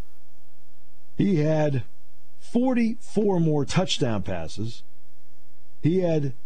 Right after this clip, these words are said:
two thousand eight hundred more yards passing. And his completion percentage was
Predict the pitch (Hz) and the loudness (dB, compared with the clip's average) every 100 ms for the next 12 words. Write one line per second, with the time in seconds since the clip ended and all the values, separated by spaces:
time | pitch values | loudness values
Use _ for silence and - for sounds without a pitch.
0 | - - 233 254 196 220 202 180 165 156 | -2 0 2 2 0 2 2 2 2 2
1 | 135 - - - - - - - - - | 0 0 -2 0 0 0 0 0 0 -2
2 | - - - - - - - - - - | -2 -2 0 0 0 0 0 -2 -2 -2
3 | - - 202 160 160 180 143 135 156 165 | 0 0 2 2 2 2 2 2 2 2
4 | 147 139 123 - 147 143 - - 90 - | 2 2 0 2 2 2 0 0 -2 -2
5 | - - - - - - - - - - | -2 -2 -2 -2 -2 0 -2 -2 0 0
6 | - - - - 156 143 - 127 220 269 | -2 -2 -2 0 0 2 0 2 2 2
7 | 180 175 127 143 139 127 123 110 | 0 0 0 2 2 2 0 0